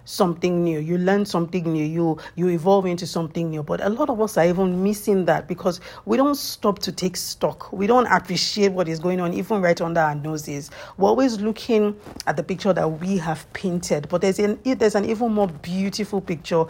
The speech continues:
you know, being drawn right now. But if it's not the picture that we've painted, we don't see it. You don't see yourself now compared to who you were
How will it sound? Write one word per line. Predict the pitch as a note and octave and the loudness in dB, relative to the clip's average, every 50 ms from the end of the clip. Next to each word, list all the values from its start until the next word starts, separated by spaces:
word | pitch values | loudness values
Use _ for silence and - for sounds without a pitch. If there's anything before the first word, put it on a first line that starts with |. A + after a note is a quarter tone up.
| - - - - - - | -2 -12 -18 -18 -8 0
you | E3+ F#3+ | 2 2
know, | F3+ E3+ D#3+ D#3 D#3 - - - - - _ - - _ - - _ _ F#3 | 4 4 2 2 0 -4 -12 -20 -20 -20 _ -20 -20 _ -20 -20 _ _ -2
being | D#3+ A3+ A#3 A3+ A3 | 2 4 6 6 4
drawn | - - F3 E3+ G3 F#3+ F3+ F3 D#3+ D3 D3+ - - - - - - - - - - _ - _ - - - - - - - | 4 0 0 2 4 4 4 4 2 -2 -4 -12 -20 -20 -20 -20 -20 -20 -20 -20 -20 _ -20 _ -20 -20 -20 -20 -16 -10 -2
right | F3+ G3 - G#3+ A3 | 0 2 2 2 2
now. | G3+ F#3+ D#3+ D#3 - - E3 | 2 2 2 2 0 -2 0
But | E3+ G3 F#3+ F#3+ - - - | 2 2 2 2 -2 -4 -4
if | A#3 - - | -4 0 0
it's | A3+ A3+ - | 0 0 4
not | C4+ C#4+ C#4 C4+ | 2 2 2 2
the | G#3 | -4
picture | - A#3 - - B3 | -6 -8 -2 0 2
that | G3+ F#3+ E3+ | 4 4 2
we've | E3 E3 - | 2 -2 -2
painted, | - F#3+ F#3 F#3+ G3+ F3+ | -2 -2 0 0 0 -2
we | F3+ G#3 | -2 -2
don't | B3+ C4+ C#4 C4+ | 0 2 2 0
see | C4+ - - - A#3+ A3+ G3 E3+ | 0 -4 -10 -10 -6 -4 -4 -4
it. | - - - - - - - - - | -6 -8 -12 -16 -18 -20 -20 -6 -4
You | A3 B3 | 0 2
don't | C#4+ D4 D4+ D4 C#4+ | 2 4 2 0 -2
see | - - - - B3 B3 | -4 -10 -8 -4 -4 -2
yourself | A#3 F#3+ E3+ F3 - - A3 G3+ G3 G3 G3 - - - - - - | 2 2 2 2 2 4 6 8 8 8 6 0 -8 -20 -20 -12 -4
now | F#3 F3+ F#3+ G3 F#3 F#3 F#3 F#3+ | 0 2 4 6 6 4 4 2
compared | - - E3+ E3 D#3+ G3+ G3+ F#3+ | 0 -2 -2 -2 2 0 0 0
to | - F#3+ D3+ | 0 -4 -2
who | - G#3 G3 | 0 2 2
you | F#3+ E3+ E3 | 2 2 2
were | F3 E3+ F3 F#3 | 4 4 4 4